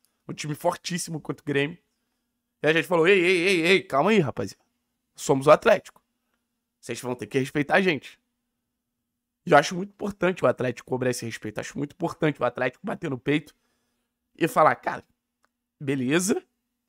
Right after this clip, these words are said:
mas a gente sabe jogar futebol também. Zapelli jogou muito, Bueno jogou muito. Canobi Coelho, cara, eu já, já elogiei aqui no vídeo. Então, assim, primeiro tempo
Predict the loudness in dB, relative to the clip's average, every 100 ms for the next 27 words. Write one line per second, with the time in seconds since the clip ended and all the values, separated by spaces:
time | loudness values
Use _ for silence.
0 | _ _ _ _ _ _ -4 4 4 4
1 | 0 -4 -2 -2 -2 -8 -10 -12 -8 -8
2 | -8 -12 -14 _ _ _ _ -8 -6 -2
3 | -2 -2 -8 -12 -10 -10 -12 -10 -2 -2
4 | -2 -4 -6 -6 -6 -6 -8 -16 -20 -20
5 | -20 _ _ _ -2 0 2 0 -2 -2
6 | -2 -2 -4 -6 -4 -6 -4 -4 -4 2
7 | 2 2 0 0 -2 -4 -10 -10 -14 -14
8 | -18 _ _ _ _ _ _ _ _ _
9 | _ -4 2 2 2 -4 -6 -4 0 -2
10 | -4 -6 -6 -8 -14